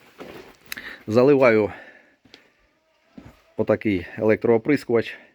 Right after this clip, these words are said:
Зараз покажу. Ставимо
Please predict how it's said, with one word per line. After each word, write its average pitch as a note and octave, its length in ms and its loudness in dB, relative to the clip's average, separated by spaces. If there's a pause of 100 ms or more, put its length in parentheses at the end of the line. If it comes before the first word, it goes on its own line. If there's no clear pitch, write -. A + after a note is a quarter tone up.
(1120)
Зараз F#2 420 -2 (640)
покажу. G#2+ 460 -4 (1900)
Ставимо G#2+ 440 0